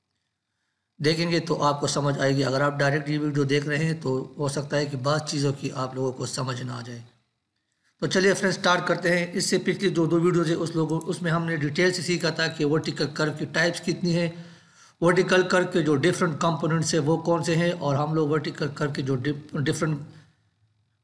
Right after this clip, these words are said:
कंपोनेंट्स हैं, एलिमेंट्स हैं, वो हम फार्मूलों से मैनुअली कैसे कैलकुलेट करते हैं। इंशाल्लाह आज की वीडियो में हम लोग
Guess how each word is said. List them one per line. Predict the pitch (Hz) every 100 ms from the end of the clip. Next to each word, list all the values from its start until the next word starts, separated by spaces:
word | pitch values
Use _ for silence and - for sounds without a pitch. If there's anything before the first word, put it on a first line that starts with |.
| -
कंपोनेंट्स | 170 170 170 165 -
हैं, | 175 175 - - -
एलिमेंट्स | 180 185 170 170
हैं, | 185
वो | 160 160
हम | 156 151 151
फार्मूलों | 143 147 160 160
से | 156 147
मैनुअली | 147 151 151 143
कैसे | 143 139 120
कैलकुलेट | - 131 135 135 127
करते | 135 -
हैं। | 139
इंशाल्लाह | 190 185 170 165
आज | 175 175
की | 165
वीडियो | 156 165
में | 151
हम | 156
लोग | 151 151 -